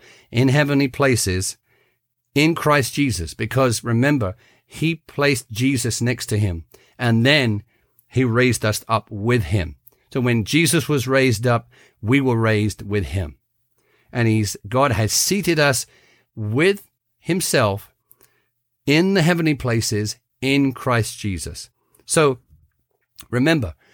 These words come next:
we are in heavenly places, but we may, obviously we are also living on the earth. But remember, positionally, we are in heavenly places.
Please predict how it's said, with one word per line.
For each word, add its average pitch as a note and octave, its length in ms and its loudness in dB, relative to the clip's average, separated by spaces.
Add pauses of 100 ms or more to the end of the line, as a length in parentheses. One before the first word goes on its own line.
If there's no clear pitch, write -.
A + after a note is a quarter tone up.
(600)
we C3 340 0
are B2+ 220 0
in D#3 200 2
heavenly F#3 380 2
places, D3 720 -2 (840)
but C#3 140 0
we C#3 160 0
may, C#3 220 2 (480)
obviously D3+ 400 -2
we C#3 160 0
are A#2+ 120 2
also D3 360 0
living C#3 320 2
on C#3 140 2
the D#3+ 120 2
earth. D3 420 0 (540)
But B2+ 180 -2
remember, C3+ 420 2
positionally, B2+ 720 0 (340)
we C3+ 240 0
are A#2+ 360 0
in A#2+ 160 0
heavenly B2+ 520 -2
places. - 720 -4